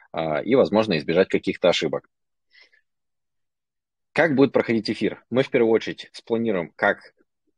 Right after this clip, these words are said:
самостоятельно или с нашей помощью спланировать переезд через высшее образование, и в том числе всей семьёй, кому это актуально, как найти подходящие программы для гарантированного получения вида на жительство,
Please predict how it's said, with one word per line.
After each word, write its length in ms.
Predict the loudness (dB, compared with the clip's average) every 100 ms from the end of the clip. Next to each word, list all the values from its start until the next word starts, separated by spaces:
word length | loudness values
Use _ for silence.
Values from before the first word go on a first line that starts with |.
| _
самостоятельно 720 | -8 -4 -4 2 2 2 -2 -10
или 180 | -10
с 100 | -8
нашей 240 | -6 -6 -6
помощью 340 | -8 -10 -10
спланировать 580 | -4 2 4 4 2 2
переезд 360 | 2 4 2 2
через 240 | -2 2
высшее 280 | 2 4 2
образование, 600 | 2 0 2 0 -4 -8
и 140 | -10
в 80 | -2
том 160 | 0 0
числе 280 | -4 -4
всей 240 | -2 0 0
семьёй, 540 | 0 -2 0 0 0 _
кому 240 | 0 2
это 200 | 4 4
актуально, 760 | 4 -2 _ 2 4 4 0 -6 _ -20 _
как 240 | 0 2
найти 240 | 0 0 0
подходящие 640 | 0 0 2 2 2 -2
программы 560 | 0 2 4 4 2 -2
для 200 | -4 -4
гарантированного 840 | -2 0 0 -2 -2 -2 -2 -6
получения 460 | -6 -8 -6 -4 -2
вида 180 | -2 -2
на 160 | -2
жительство, 640 | -2 -4 -4 -6 0 -2